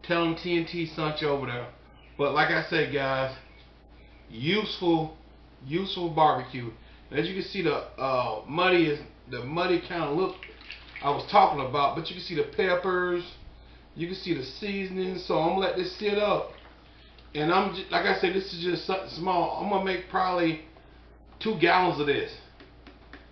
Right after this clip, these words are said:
So this, I'm making two gallons of this sauce right here to have on my food truck trailer, so I can, um, bring that Carolina taste over here in Iowa. So just remember, guys, like I always say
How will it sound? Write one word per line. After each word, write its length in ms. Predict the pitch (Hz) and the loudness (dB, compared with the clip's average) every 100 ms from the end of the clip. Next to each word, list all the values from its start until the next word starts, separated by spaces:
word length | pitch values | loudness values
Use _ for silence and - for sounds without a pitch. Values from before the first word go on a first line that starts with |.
| - - - | -20 -20 -6
So 100 | 147 | 0
this, 240 | 180 208 - | 2 0 -2
I'm 120 | 170 | 0
making 220 | 185 165 - | 2 0 -4
two 120 | 220 | -4
gallons 420 | 175 196 190 180 | 2 2 4 2
of 60 | 160 | 2
this 180 | 170 170 | 0 0
sauce 300 | 180 165 165 | -2 0 0
right 140 | 165 160 | -2 -2
here 160 | 170 | 0
to 80 | 147 | 0
have 240 | 165 165 | -2 -2
on 120 | 160 151 | -2 -2
my 200 | 147 147 | -4 -2
food 300 | 185 185 151 | -4 -2 -4
truck 320 | - 147 110 - - - - | 0 0 -2 -12 -20 -20 -6
trailer, 440 | 180 165 110 110 - - - - | 2 2 2 -6 -12 -20 -18 -18
so 200 | - 170 | -10 0
I 160 | 165 175 | 2 2
can, 180 | 170 147 | 0 -4
um, 560 | 143 143 135 120 120 123 - - - - - - - | -2 -2 -2 -2 -6 -8 -16 -20 -20 -20 -20 -20 -4
bring 240 | 160 170 | 0 2
that 240 | 170 160 - | 2 0 -2
Carolina 640 | 196 185 175 170 170 160 - | 0 4 4 6 4 2 0
taste 240 | 190 170 | 0 2
over 240 | 165 151 | 0 2
here 140 | 160 165 | 2 2
in 80 | 165 | 2
Iowa. 540 | 170 175 135 120 120 120 - - - - | 4 4 2 -2 -6 -10 -18 -20 -20 -20
So 380 | - 180 165 156 | -6 2 4 4
just 220 | 185 208 | 0 -2
remember, 380 | 196 185 180 165 | -2 0 0 0
guys, 440 | 143 151 147 147 - - - - - - - - - - - - | 0 2 4 4 0 -12 -20 -20 -20 -20 -20 -20 -20 -20 -20 -12
like 140 | - | -2
I 60 | 139 | 4
always 400 | 156 151 151 151 | 6 6 6 2
say 320 | - 139 - | 0 -2 -4